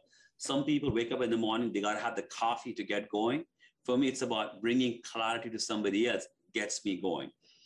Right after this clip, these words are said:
So I'm a very direct leadership style person where there's no B S around me. When somebody says, "I wanna do something," I ask them a lot of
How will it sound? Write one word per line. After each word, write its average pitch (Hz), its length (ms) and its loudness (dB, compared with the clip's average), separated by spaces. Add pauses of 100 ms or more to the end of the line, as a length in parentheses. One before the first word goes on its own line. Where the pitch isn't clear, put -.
(140)
So 143 120 -4
I'm 175 100 0
a 196 40 0
very 208 300 2
direct 107 580 0 (160)
leadership 92 640 -2
style 82 400 -2
person - 520 -6 (480)
where 101 400 -2
there's 113 200 0
no 139 160 4
B 107 180 4
S 101 160 0
around 82 240 -2
me. 78 300 -8
When 92 140 -2
somebody 135 380 2
says, - 280 -2 (100)
"I 139 140 0
wanna 143 320 2
do 117 120 4
something," 104 600 -4
I 107 80 -2
ask 117 260 0
them 110 140 0
a - 20 2
lot 101 140 2
of 101 100 -2